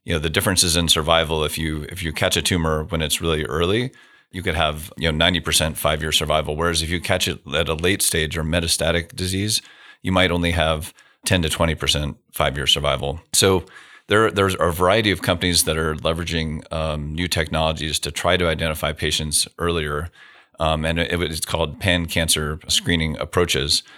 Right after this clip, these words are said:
It, it basically leverages, uh, what's called next-generation sequencing or advanced D N A sequencing technologies. And what companies have found is that, you know, cancer cells have a unique fingerprint.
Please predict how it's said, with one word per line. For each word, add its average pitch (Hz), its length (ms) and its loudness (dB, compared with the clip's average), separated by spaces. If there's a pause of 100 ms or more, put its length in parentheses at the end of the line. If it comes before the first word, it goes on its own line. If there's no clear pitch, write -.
(340)
It, 92 220 -2
it 90 160 2
basically 104 340 4
leverages, 85 760 2
uh, 80 80 0
what's 82 160 -2
called 82 200 0
next-generation 80 680 0
sequencing 87 640 0
or 78 200 0
advanced 82 580 0
D 92 120 0
N 85 100 0
A 80 80 0
sequencing 78 520 -2
technologies. 73 760 -6 (520)
And 85 340 0
what 107 200 0
companies 98 380 2
have 85 260 0
found 92 640 2 (400)
is 85 220 2
that, 85 320 2
you 85 120 -4
know, 82 60 0
cancer 113 340 2
cells 92 260 4
have 85 160 0
a 85 40 -2
unique 82 400 -2
fingerprint. 76 800 -4